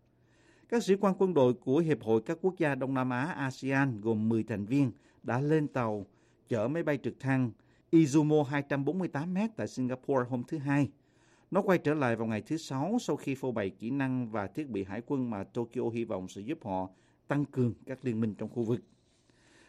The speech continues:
Tàu Izumo đã quay trở lại Singapore trước khi băng qua ranh giới,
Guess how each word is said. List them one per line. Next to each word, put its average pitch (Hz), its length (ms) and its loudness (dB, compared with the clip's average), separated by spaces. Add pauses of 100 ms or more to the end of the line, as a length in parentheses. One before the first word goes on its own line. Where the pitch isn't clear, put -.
(100)
Tàu 139 140 4
Izumo 165 500 6
đã 139 120 0
quay 151 240 0
trở 143 120 -4
lại 120 160 -2
Singapore 143 680 0
trước 175 160 2
khi 139 140 -2
băng 131 200 -4
qua 127 240 -2
ranh 123 180 0
giới, 135 260 4